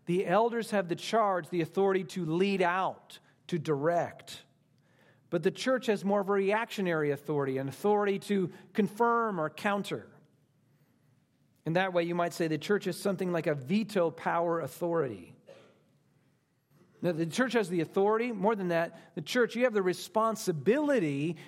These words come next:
to stop the process if things go screwy. In the case of a false gospel being preached, you can't just sit idly by and think you're not responsible. You are.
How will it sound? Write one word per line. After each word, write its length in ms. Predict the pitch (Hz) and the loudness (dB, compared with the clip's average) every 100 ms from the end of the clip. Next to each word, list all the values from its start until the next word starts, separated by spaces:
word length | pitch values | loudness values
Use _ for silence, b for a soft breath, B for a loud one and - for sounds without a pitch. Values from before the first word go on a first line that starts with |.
| B | B
to 120 | 220 | -4
stop 480 | 208 208 240 269 - | -2 2 2 2 0
the 80 | 247 | -4
process 680 | - 240 262 262 214 190 190 | 2 2 2 0 0 0 -2
if 80 | - | -2
things 320 | 240 247 160 | 0 0 2
go 180 | 208 196 | 2 2
screwy. 720 | - - 269 311 247 104 - - _ _ _ _ b b b b b b b b b | -6 -2 2 2 0 -4 -10 -20 _ _ _ _ b b b b b b b b b
In 100 | 214 | 0
the 80 | 220 | 2
case 280 | 214 277 247 | 2 0 0
of 100 | 208 | -2
a 80 | 208 | 0
false 340 | 226 254 - | 2 2 0
gospel 460 | 175 202 262 - 214 | 2 2 2 0 0
being 280 | 202 190 | 2 0
preached, 520 | 185 202 214 208 - - b b b - | 0 0 0 -4 -10 -16 b b b -4
you 80 | |
can't 320 | 214 269 294 214 | 0 2 2 2
just 200 | 233 - | -2 0
sit 260 | 294 - - | 0 0 0
idly 440 | 202 254 254 220 | 2 4 2 0
by 640 | 170 196 269 190 127 151 147 B - | 2 2 2 0 -2 -6 -6 B -4
and 160 | 185 | -2
think 260 | 240 240 - B | 2 0 -2 B
you're 180 | 185 262 | 0 2
not 220 | 247 226 | 2 0
responsible. 800 | 208 - - 302 320 240 165 123 117 | -2 -4 0 2 0 -2 -2 -2 0
You 220 | 269 269 | 4 4
are. 580 | 330 359 277 101 - | 4 2 0 -4 -12